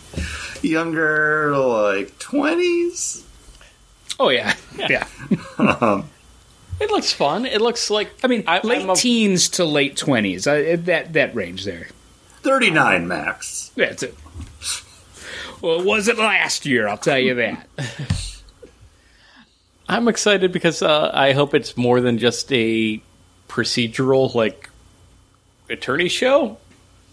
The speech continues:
Speaker 3: And it definitely seems like it's gonna be that way. I hope they don't lean into that too heavily, the, uh,
Speaker 1: I
Speaker 3: attorney law bit.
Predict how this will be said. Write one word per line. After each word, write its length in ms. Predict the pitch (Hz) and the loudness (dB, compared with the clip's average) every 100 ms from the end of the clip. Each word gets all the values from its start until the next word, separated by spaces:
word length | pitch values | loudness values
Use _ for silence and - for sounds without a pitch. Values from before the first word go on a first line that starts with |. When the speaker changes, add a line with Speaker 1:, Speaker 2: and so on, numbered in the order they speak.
| - | -8
Speaker 3:
And 140 | 135 127 | -2 -2
it 100 | 117 | 2
definitely 280 | 135 131 113 | 0 2 -2
seems 340 | 127 135 131 | 0 -2 0
like 200 | 156 151 | 0 0
it's 120 | 147 | -2
gonna 200 | - 143 | 0 -2
be 120 | 139 139 | 0 2
that 200 | 143 139 | 2 4
way. 300 | 143 151 - - | 4 2 -2 -8
I 160 | - 110 | -2 0
hope 240 | 120 123 | 0 -2
they 120 | 120 | 0
don't 280 | 117 120 123 | 0 0 -2
lean 180 | 117 117 | -4 -2
into 440 | 113 110 - - | -4 -6 -8 -4
that 300 | 107 104 - - | -2 -2 -4 -12
too 180 | - 107 | -6 -6
heavily, 540 | 98 90 92 87 87 - | -4 -6 -8 -12 -16 -12
the, 320 | 104 98 92 | -6 -4 -2
uh, 160 | 90 87 | 0 2
Speaker 1:
I 120 | 160 | 2
Speaker 3:
attorney 480 | 156 - 117 101 95 | 2 0 0 0 -2
law 280 | 92 90 87 | -2 -4 -6
bit. 180 | - - | -8 -10